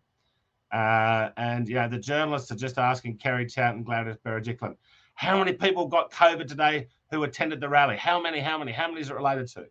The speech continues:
On the first day, they say, "Oh, well, we haven't got any evidence yet, but we're sure it was a super spreader. We're sure it's a super spreader." Went on for about three weeks. Every day they said, "How many people at the rally, uh,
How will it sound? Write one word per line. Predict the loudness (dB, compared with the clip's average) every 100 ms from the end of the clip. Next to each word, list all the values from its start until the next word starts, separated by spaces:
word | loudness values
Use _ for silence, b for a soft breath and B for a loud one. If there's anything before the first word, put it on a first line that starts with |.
| _ _ _ _
On | -18
the | -12
first | -4 -4 -2
day, | -4
they | -2
say, | 0 2
"Oh, | 4 2
well, | 2 0
we | 2
haven't | 0 0
got | -4 -4
any | -4
evidence | -4 -4 -6 -2
yet, | -2 -2
but | -8
we're | -6
sure | -6 -2 2 4 2
it | 0
was | -6
a |
super | -8 -8 -8
spreader. | -10 -10 -10
We're | -10
sure | -8 -4 -4
it's | -4
a | -10
super | -20 -20
spreader." | _ -20 -20 _ _ _ -4
Went | 2 2
on | 2
for | 2
about | 2 2
three | 0 2 4
weeks. | 4 2 0 -8 -4
Every | -4 -2 -2
day | 4 4
they | 2 -2
said, | -2 -4 -4 _ _ _ _ _ _
"How | 2 6 6
many | 6
people | 2 4 4 2
at |
the | 0
rally, | 4 4 4 -2 0
uh, | 2 4 2